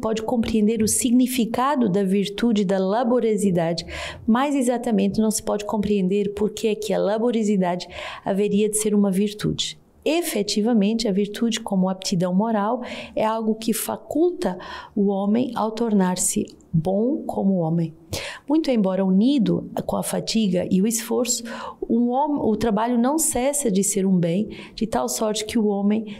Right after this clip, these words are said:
se desenvolva mediante o amor pelo trabalho. Demos ao nosso trabalho cotidiano o sentido que ele tem aos olhos de Deus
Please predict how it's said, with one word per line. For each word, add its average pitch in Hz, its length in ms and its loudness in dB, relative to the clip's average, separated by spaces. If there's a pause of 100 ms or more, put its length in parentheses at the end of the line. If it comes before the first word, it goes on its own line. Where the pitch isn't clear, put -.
se - 220 -2
desenvolva 190 600 0
mediante 185 560 2
o 214 60 0
amor 170 320 2
pelo 175 240 0
trabalho. 151 480 -2 (600)
Demos 208 420 2
ao 196 120 0
nosso 254 300 2
trabalho 180 400 -2
cotidiano 202 640 0
o 202 60 2
sentido 226 420 0
que 233 120 -4
ele 247 160 4
tem 247 300 2
aos 180 280 0
olhos 185 340 0
de 170 100 2
Deus 165 420 -2